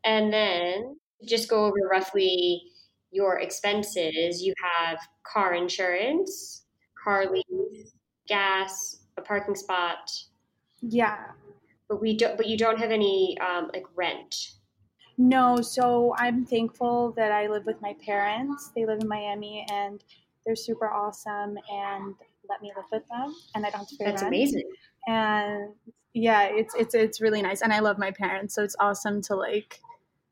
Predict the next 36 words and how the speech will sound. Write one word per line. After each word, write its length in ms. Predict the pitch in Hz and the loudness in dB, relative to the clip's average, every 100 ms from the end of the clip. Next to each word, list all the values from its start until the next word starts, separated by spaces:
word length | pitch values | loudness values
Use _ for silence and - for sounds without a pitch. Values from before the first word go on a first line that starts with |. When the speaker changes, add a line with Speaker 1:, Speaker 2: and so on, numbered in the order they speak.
| _ | _
Speaker 2:
stay 260 | - - 330 | -10 0 2
with 160 | 294 285 | 2 2
them 260 | 240 233 | 4 4
and 140 | 226 220 | 4 2
see 200 | 233 233 | 2 4
them, 180 | 226 | 4
because 240 | 226 226 226 | 4 4 2
during 220 | 233 220 220 | 4 2 2
college, 680 | 220 208 214 220 220 202 - | 2 4 4 2 2 -2 -4
um, 500 | 208 202 196 214 220 - - - _ - _ - 807 | 2 2 0 -6 -12 -14 -18 -20 _ -20 _ -20 -16
like, 120 | - - | -6 0
I, 320 | 208 208 202 - | 2 2 2 0
I 100 | 214 | 2
didn't 200 | 214 208 | 2 0
live 120 | 202 | -2
with 140 | 214 | 0
Speaker 1:
Oh, 40 | 220 | 2
Speaker 2:
them, 340 | 254 285 285 | 4 2 0
Speaker 1:
okay. 140 | - - | -6 -12
Speaker 2:
so 360 | - 233 214 208 | -6 2 4 4
Speaker 1:
So 120 | 202 | 4
it's 100 | 196 | 4
nice 140 | 196 | 2
to 60 | 196 | 0
be 100 | - 160 | -2 -2
back 120 | 160 - | -2 -4
home. 300 | 143 143 - _ _ | -8 -8 -10 _ _
Speaker 2:
Exactly, 560 | - 220 208 - - - | 0 2 2 0 -4 -10
it's 180 | - - | -10 -10
nice 200 | 220 - | -12 -12
to 80 | - | -16
be 120 | - | -16
with 100 | - - | -16 -12
them 100 | - | -10
for 160 | 240 240 | -6 -6
sure. 260 | - - | -6 -8